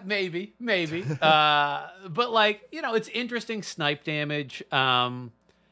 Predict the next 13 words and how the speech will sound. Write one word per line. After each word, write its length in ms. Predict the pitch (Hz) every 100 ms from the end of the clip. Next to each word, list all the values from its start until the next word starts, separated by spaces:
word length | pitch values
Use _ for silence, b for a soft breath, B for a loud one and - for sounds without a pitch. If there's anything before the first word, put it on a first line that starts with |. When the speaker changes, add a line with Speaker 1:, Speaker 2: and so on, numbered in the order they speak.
| b b b _ _ _ -
Speaker 1:
I 140 | 269
don't 120 | 285 190
know. 140 | 139
I, 180 | 175 160 -
I 80 | 220
think 260 | 254 208
for 120 | 214
me, 280 | 190 196 214
this 220 | 190 180 190
is 120 | 160
a 40 |
middling 520 | 127 120 131 143 147
card. 480 | 135 160 151 156 139